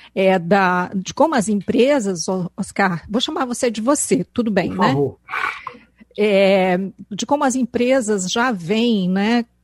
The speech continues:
Speaker 1: nessa conversa. E é uma conversa que a gente sabe que ela acontece de olho na tecnologia disponível, no que é necessário criar, trazer pra junto imediatamente,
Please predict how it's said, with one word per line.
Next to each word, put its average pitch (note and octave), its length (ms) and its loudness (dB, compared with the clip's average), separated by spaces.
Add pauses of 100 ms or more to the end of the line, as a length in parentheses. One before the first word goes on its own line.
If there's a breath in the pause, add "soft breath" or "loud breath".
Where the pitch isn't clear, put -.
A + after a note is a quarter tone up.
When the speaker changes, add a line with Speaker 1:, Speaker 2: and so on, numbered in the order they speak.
(320)
Speaker 1:
nessa A3+ 460 2
conversa. F3+ 1120 2 (380 loud breath)
E A#3+ 100 2
é E4 60 2
uma G#4+ 160 -6
conversa G#3+ 640 2
que - 100 -4
a G3 60 0
gente G#3 240 -6
sabe G3+ 420 -2
que G#3 280 -2
ela F#3+ 160 2
acontece F#3 840 -2 (440 soft breath)
de G#3 240 2
olho C#4 400 8
na C4 120 0
tecnologia F#3 680 -2
disponível, G#3 960 0
no A3 180 6
que B3 180 0
é A#3 60 2
necessário A#3 1400 0 (380 soft breath)
criar, G#3+ 840 0 (200)
trazer G#3 540 0
pra G3 220 -2
junto E3 400 -4
imediatamente, A#3+ 1120 -2